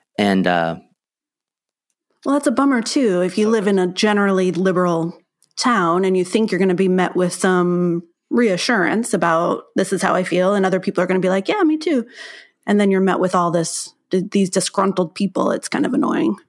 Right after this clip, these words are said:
Speaker 1: Yeah, I'm just over the people who are not experts claiming to be experts.
Speaker 2: Mm-hmm.
Speaker 1: Um, I, uh, and, and it's,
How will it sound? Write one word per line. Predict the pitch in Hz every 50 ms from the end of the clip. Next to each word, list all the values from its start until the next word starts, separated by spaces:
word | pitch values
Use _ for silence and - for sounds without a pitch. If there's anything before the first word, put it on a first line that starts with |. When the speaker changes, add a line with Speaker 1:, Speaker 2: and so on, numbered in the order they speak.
| _ -
Speaker 1:
Yeah, | 160 160 160 156
I'm | 175 190
just | 208 196 -
over | - 131 135 131 127 131 117
the | 117
people | 113 117 117 117 113 - 113 113
who | 98 107 107
are | 101 98
not | 98 95 92 95 98 -
experts | 110 107 104 - - 120 120 117 - - - - _
claiming | - 117 107 104 101 95 92
to | 90 85
be | 82 85 82 85
experts. | 82 80 - - - - - - - - - - - _ _ _
Speaker 2:
Mm-hmm. | - 214 214 202 180 208 196 190 190 196 214 214 214 214 - - - 92
Speaker 1:
Um, | 92 87 85 87 87 85 - _ _ _ _ _ _ _ _ _ _ _ - _
I, | - 110 110 101
uh, | 98 98 90 -
and, | - 110 110 104 -
and | - 120 117
it's, | 117 113 -